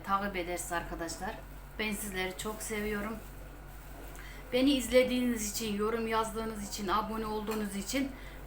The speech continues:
takip ettiğiniz için hepinize çok, çok, çok, çok minnettarım. Hepinizden Allah razı olsun. Sesimin gittiği her yere çok selamlarımı iletiyorum. Selamlarımı, saygılarımı, sevgilerimi.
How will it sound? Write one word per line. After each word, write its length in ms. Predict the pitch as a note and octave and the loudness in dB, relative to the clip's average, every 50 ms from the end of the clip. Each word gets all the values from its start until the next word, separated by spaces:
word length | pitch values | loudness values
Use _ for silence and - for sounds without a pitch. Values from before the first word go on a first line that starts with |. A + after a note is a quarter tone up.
| - - - | -10 -2 4
takip 300 | A3+ A#3+ A#3+ B3 A#3+ A#3+ | 6 6 6 6 4 2
ettiğiniz 440 | A#3+ A#3+ - - B3 A3+ G#3+ G#3 G3+ | 2 0 0 -2 -2 0 0 0 0
için 180 | - C#4 C4+ | 2 2 4
hepinize 560 | B3 B3 A#3+ A#3+ A#3+ A3+ A3 G3+ A3 G#3 G#3 | 6 4 4 2 2 -2 0 0 0 -2 -2
çok, 180 | - - A#3 A3 - - | -2 -2 -4 -4 -4 -6
çok, 220 | - A3 G#3 - - | -6 -8 -6 -6 -8
çok, 200 | G#3+ G3+ - - | -8 -8 -6 -4
çok 180 | G#3+ G#3 - | -6 -4 -2
minnettarım. 760 | G#3+ G#3 G#3 G#3 G#3 G3+ G3 F#3+ - - G3+ G3 F#3+ G3+ C4 B3+ - - - - - - - - - - | 0 0 2 2 2 2 0 -2 -2 -2 0 0 2 2 0 -2 -2 -6 -10 -12 -10 -10 -12 -12 -8 -4
Hepinizden 520 | B3 A#3+ - A#3+ A#3+ A#3 G#3+ G3 A3 G#3+ | -4 -2 0 0 0 0 0 -2 -2 0
Allah 320 | G#3+ G3 G3 G3 G3 F#3+ F#3+ | 2 2 2 2 0 0 2
razı 260 | A3+ A#3 A3+ G#3+ A#3 | 2 2 2 2 2
olsun. 340 | A#3 A#3 A3+ - A#3+ B3 C4 - - - - - - - | 0 0 0 0 0 -2 -2 -2 -6 -10 -12 -12 -12 -6
Sesimin 520 | - - D4 C#4+ - C4+ B3+ B3+ A#3+ A#3+ | -2 0 2 2 4 4 4 4 4 4
gittiği 420 | A#3 A#3 A3 - - - A3+ A3 G3+ | 2 0 -2 -2 -4 -6 -4 -4 -4
her 240 | F#3+ A#3 C#4 D4 C4+ | -2 0 2 2 2
yere 440 | A3+ G3+ F#3 E3+ D#3 D3+ D3 D3 - - - - - - - - - - - - - - - - - | 2 4 4 4 4 4 2 0 -2 -6 -12 -12 -12 -12 -12 -12 -10 -12 -12 -12 -12 -12 -12 -8 -4
çok 260 | - B3 B3 A#3+ - | 0 0 0 0 0
selamlarımı 760 | - - A3+ A#3 A#3+ A#3 A#3 A#3 A3+ G#3+ G#3 G3+ G3 G3 F#3+ | 0 2 4 6 6 6 6 4 4 2 2 2 0 -2 -2
iletiyorum. 600 | G#3 A3 A#3+ A#3+ A#3 A3+ A#3 A3+ A3+ A#3 A#3+ A#3 | 2 4 4 2 2 2 0 0 0 0 -2 -6
Selamlarımı, 760 | - - - A#3 A3 A3 A3 G#3+ G#3+ G3+ F#3+ F#3+ G3 G#3 G#3 | -4 -2 -2 0 2 2 2 2 2 0 0 0 0 -2 -4
saygılarımı, 720 | - - G#3+ G3 G3 G3+ G3+ G#3+ G#3 G3 F#3 F#3 F#3+ G#3 A3 | -4 -2 -2 0 0 0 -2 -2 0 0 0 0 0 -2 -4
sevgilerimi. 800 | - - G#3+ G3+ G3 G3 F#3+ G3+ F#3+ F#3 F3 F3 F3 G3 A#3 | -6 -6 -4 -4 -4 -4 -4 -4 -2 0 0 0 0 -2 -4